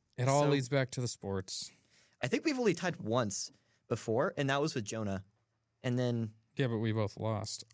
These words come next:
Speaker 1: Oh, man. Logos and mascots.
Speaker 2: Oh, man.
Speaker 1: Nah, if it's a tiebreaker, we should draw the same kind. So let's, like, both draw football or something.
Speaker 2: Okay.
Speaker 1: We'll both draw football and,
Speaker 2: Or
Speaker 1: and ask each other the hardest question.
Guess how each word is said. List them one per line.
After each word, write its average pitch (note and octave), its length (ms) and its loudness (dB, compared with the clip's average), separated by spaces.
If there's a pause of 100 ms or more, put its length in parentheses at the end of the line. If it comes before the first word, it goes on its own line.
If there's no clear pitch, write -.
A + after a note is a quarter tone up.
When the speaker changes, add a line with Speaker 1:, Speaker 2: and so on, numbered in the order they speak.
Speaker 1:
Oh, D2 220 -8 (140)
man. - 360 -14 (1120)
Logos A2 420 -2
and - 160 -10
mascots. - 880 -10
Speaker 2:
Oh, D3+ 340 6
man. A2+ 240 4
Speaker 1:
Nah, F3+ 220 8
if F#3+ 120 2
it's A#3 100 0
a A#3 60 0
tiebreaker, C#3+ 480 2
we A#2+ 60 4
should A2+ 160 -2
draw A2+ 220 2
the G2+ 80 -4
same G2+ 500 -4
kind. C#2+ 420 -10 (140)
So F#2+ 320 -6 (800)
let's, B2 140 -4
like, A2+ 140 0
both A2 200 2
draw G2+ 200 2
football - 460 -6
or G2+ 60 -4
something. - 360 -6
Speaker 2:
Okay. G2+ 380 -2
Speaker 1:
We'll B2 80 2
both C#3 240 6
draw D3+ 160 2
football C#3 440 2
and, A3 80 8
Speaker 2:
Or G3+ 240 4
Speaker 1:
and C3 140 2
ask B2 240 0
each A#2+ 120 -4
other A#2 180 2
the G#2 80 0
hardest G#2+ 360 0
question. - 420 -6